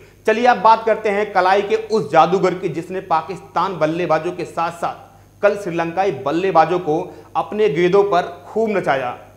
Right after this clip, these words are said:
जी हाँ, हम बात कर रहे हैं कलाई के जादूगर भारतीय गेंदबाज कुलदीप यादव की।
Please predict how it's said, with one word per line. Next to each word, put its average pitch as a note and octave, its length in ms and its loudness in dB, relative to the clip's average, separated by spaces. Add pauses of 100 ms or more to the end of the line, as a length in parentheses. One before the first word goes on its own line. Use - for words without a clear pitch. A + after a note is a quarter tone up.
जी E3+ 180 -4
हाँ, C#3 320 -2 (220)
हम G3+ 160 0
बात G#3+ 260 4
कर A3 120 2
रहे G#3 220 -2
हैं A3+ 140 -4
कलाई G3+ 280 -2
के A3 140 -2
जादूगर F3 520 2
भारतीय E3 480 -4
गेंदबाज D3+ 500 2
कुलदीप D3+ 600 -4
यादव C3+ 360 0
की। - 340 -12